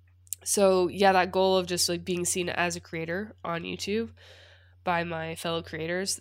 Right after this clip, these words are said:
that is a goal. Um, but yeah, in terms of going full-time, like, that will never be my full-time job because I'm building out this software company. Um, I would love to stop producing for clients. That, that would be great. <laughs>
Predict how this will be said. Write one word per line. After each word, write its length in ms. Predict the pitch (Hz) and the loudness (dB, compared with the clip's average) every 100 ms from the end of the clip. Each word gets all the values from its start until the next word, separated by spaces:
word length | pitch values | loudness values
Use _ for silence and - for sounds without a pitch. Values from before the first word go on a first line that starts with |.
| - | -6
that 300 | 170 160 - | -4 -4 -4
is 220 | 175 170 - | -6 -6 -8
a 60 | 170 | -8
goal. 440 | 165 165 208 - - - - _ - | -4 0 0 -4 -14 -20 -20 _ 0
Um, 280 | 180 175 180 | 2 4 2
but 120 | 175 | 0
yeah, 180 | 180 175 | 2 2
in 140 | 196 | 2
terms 300 | 196 240 226 | 0 0 0
of 140 | 185 180 | -4 0
going 240 | 180 175 | 0 0
full-time, 440 | 175 170 - 170 | -2 -6 -6 -6
like, 200 | 165 165 | -6 -4
that 180 | 170 165 | -2 0
will 100 | 180 | -2
never 280 | 175 160 165 | -4 -6 -8
be 260 | 170 180 180 | -10 -10 -8
my 160 | 170 | -10
full-time 840 | 165 160 160 - 160 160 160 - 175 - _ _ _ _ - | -8 -6 -6 -6 -8 -6 -8 -10 -14 -20 _ _ _ _ -8
job 400 | - 143 50 - | -2 -2 -2 -6
because 260 | - 185 175 | -10 -8 -8
I'm 100 | 180 | -6
building 280 | - - - | -6 -6 -8
out 100 | - | -8
this 140 | - | -6
software 340 | - - - | -6 -8 -14
company. 500 | - 92 - - - - - - - - | -14 -14 -14 -14 -14 -18 -20 -20 -14 -8
Um, 500 | 170 165 90 - - - _ _ - - | -6 -6 -8 -12 -18 -20 _ _ -4 4
I 60 | |
would 160 | 196 190 | 6 6
love 220 | 185 180 | 6 4
to 160 | - 170 | 2 -4
stop 420 | - - 165 - | -2 2 2 0
producing 440 | 156 151 - 101 | -6 -6 -6 -6
for 120 | - - | -10 -12
clients. 500 | - - - - - | -10 -10 -10 -12 -8
That, 300 | - - - | -4 -4 -4
that 140 | - - | -12 -10
would 100 | 190 | -10
be 80 | - | -12
great. 280 | - - | -10 -10
<laughs> 40 | - | -12